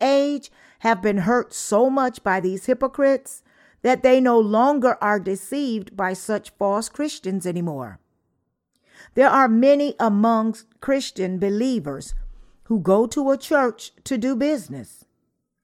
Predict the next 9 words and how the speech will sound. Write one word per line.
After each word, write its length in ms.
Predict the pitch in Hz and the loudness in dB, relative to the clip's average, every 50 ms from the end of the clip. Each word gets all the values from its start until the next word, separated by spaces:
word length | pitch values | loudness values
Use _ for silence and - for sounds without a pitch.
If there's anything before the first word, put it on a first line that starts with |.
| _ _ _ _ _ _ _ _ _ _ _ - - - | _ _ _ _ _ _ _ _ _ _ _ -20 -14 -4
There 420 | - 202 226 233 226 214 - _ - | 0 2 2 4 2 0 -2 _ 0
actually 880 | 233 262 294 311 311 311 - - - 269 254 233 226 220 208 214 220 - - | 2 4 4 4 2 -2 -6 -12 -6 0 2 2 4 4 2 2 0 -2 -2
are 160 | 190 185 170 | -2 -2 -2
many 420 | 170 185 214 254 277 294 294 302 | -2 0 2 2 2 2 0 -4
people 640 | 302 - - - 302 302 311 311 - 185 196 202 - _ _ _ _ | -6 -6 -2 -2 0 0 0 0 0 -2 -2 -2 -4 _ _ _ _
who 180 | - - 262 254 | -4 -2 0 0
believe 480 | 196 233 233 226 233 247 247 240 214 214 | 2 0 0 0 0 -2 -2 -4 -4 -4
in 180 | 208 196 170 | -4 -4 -4
God, 680 | 156 202 233 269 262 226 151 131 104 76 71 - _ | 0 0 2 2 2 0 0 -2 -8 -12 -18 -20 _